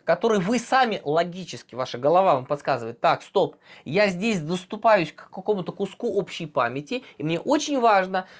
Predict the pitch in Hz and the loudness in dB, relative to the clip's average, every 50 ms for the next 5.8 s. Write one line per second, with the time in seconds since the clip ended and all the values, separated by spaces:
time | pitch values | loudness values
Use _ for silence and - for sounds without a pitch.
0 | _ - - - 190 196 185 214 208 226 220 190 170 - - 196 208 202 - - | _ -18 -6 -4 -2 -2 0 0 4 6 6 6 4 4 0 0 0 0 -2 -6
1 | 226 - - 226 208 185 180 - 190 165 147 170 165 - 180 170 - - 170 143 | -4 2 6 6 6 6 4 0 -6 -8 -8 -10 -10 -10 -14 -12 -6 -2 -2 -2
2 | 131 123 - - 139 147 214 262 311 311 - 175 165 - 180 220 269 262 233 180 | -2 -4 -10 -16 -6 -2 0 0 0 -2 -6 -10 -8 -6 -6 -4 -4 -4 -6 -6
3 | 156 151 147 - - 160 160 151 160 160 151 - 226 226 208 196 196 196 - _ | -8 -10 -14 -16 -18 -16 -14 -10 -10 -10 -6 -6 -4 -2 -2 -2 -2 -4 -4 _
4 | - 233 202 - - - 180 170 - - 180 175 - - 202 214 196 156 - - | 2 2 2 2 0 -4 -4 -4 -2 -2 -4 -4 -4 -4 -6 -6 -6 -6 -8 -10
5 | - 165 - - 160 160 - - 170 151 - 240 285 302 294 - | -14 -6 -4 -4 -4 -4 -4 -8 -10 -2 0 0 0 0 -2 -8